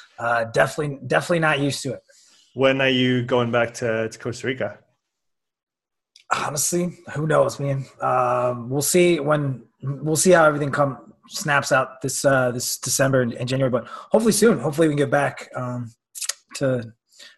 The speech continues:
Speaker 1: to the tropics before winter starts. But I think the, if anything, this, the last nine months have, have taught me not to have,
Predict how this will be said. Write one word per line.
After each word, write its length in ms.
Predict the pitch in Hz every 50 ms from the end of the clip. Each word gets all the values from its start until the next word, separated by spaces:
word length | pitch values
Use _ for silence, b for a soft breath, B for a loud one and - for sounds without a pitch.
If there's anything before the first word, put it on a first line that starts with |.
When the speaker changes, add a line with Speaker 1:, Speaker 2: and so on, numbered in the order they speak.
| B _
Speaker 1:
to 260 | - 143 139 127 110 - _ _ _ _ _ -
the 80 | -
tropics 800 | - - - 175 165 180 - 170 156 - - - - - - _ _ _ _ _ _ _ _ _ _ _ _ _ _ _ _ _ _ _ _ _ B B B B B B B
before 260 | _ 139 - - 165 151
winter 220 | 151 143 131 131
starts. 260 | - - 143 139 135 - -
But 220 | 135 120 - - _ _ _ 139 143 135 135 - _ _ _ _ _ - _ _ - -
I 100 | 139 139
think 200 | - 143 123 113
the, 260 | 139 143 135 127 120
if 100 | 135 -
anything, 420 | 180 160 170 156 - 165 143 135
this, 300 | 120 147 135 - - - -
the 100 | - 143
last 260 | 139 139 139 135 -
nine 140 | 147 135 131
months 220 | 135 135 127 -
have, 140 | 135 117 - - b b b b b b b _
have 220 | - 135 127 - -
taught 200 | - 147 135 143
me 60 | 143
not 200 | 135 135 131 -
to 100 | 143 123
have, 280 | 131 131 127 117 113